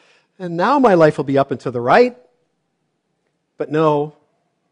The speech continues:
For all of his life so far, he's had to basically be doing two things. One thing primarily for most of his life.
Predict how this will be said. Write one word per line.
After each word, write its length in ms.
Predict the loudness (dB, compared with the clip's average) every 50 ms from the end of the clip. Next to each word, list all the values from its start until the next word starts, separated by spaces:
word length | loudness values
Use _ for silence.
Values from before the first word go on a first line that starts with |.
| _ _ _ _ _ _ _ _ _ _ _ _ _
For 140 | _ _ -10
all 140 | -6 -4 -2
of 60 | -2
his 140 | -2 -2 0
life 180 | 0 0 0 0
so 160 | -2 -6 -4
far, 180 | -2 -2 -2
he's 200 | -2 -2 -4 -4
had 160 | -4 -6 -4 -6
to 80 | -6
basically 520 | -4 -4 -4 -4 -4 -10 -12 -8 -8 -8 -8
be 80 | -8
doing 220 | -6 -6 -6 -6 -6
two 180 | -8 -10 -10
things. 300 | -6 -6 -6 -6 -6 -4
One 240 | -2 0 0 0 -2
thing 300 | -2 -2 -2 -2 -2 -4
primarily 680 | -6 -6 -4 -2 -2 0 0 0 0 0 -2 -4 -8 -12 _ -20 _ _
for 100 | -4 0
most 300 | 0 0 0 -2 -4 -8
of 60 | -8
his 140 | -8 -6 -4
life. 440 | -4 -4 -4 -4 -10 _ _ _